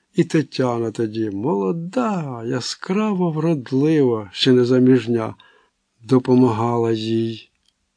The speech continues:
Живий був тоді ще дід Шудра, фотограф. Він здавався ожилим Мафусаїлом. Було йому далеко за вісімдесят.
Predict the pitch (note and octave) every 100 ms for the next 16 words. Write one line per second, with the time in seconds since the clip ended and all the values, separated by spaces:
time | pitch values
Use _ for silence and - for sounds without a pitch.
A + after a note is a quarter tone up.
0 | _ B2 A2+ D#3 F#3 F#3+ C#3 G#2+ C#3 C3
1 | B2+ B2+ A#2+ - A2 G2+ C3+ F3 D#3 -
2 | - D#3 E3 E3 D3+ D3+ C#3 _ - D3+
3 | C3 C#3+ C#3+ B2+ C3 C3 - _ _ _
4 | _ _ _ C#3 D3 B2 C3+ C#3+ C#3 A#2+
5 | C3+ A#2+ _ _ _ _ B2 A#2+ C3+ C#3
6 | C3 A#2+ _ B2+ C#3+ C3 D3 B2+ D3 C#3
7 | A#2+ B2+ B2+ B2 A#2 A2 _ _ _ _
8 | _ _ - C3 F3+ B3 B3 A#3 G#3 G3+
9 | G#3+ G3+ G3 D#3+ F3 E3+ C#3+ E3+ D3 D3+
10 | - A2+ G#2 -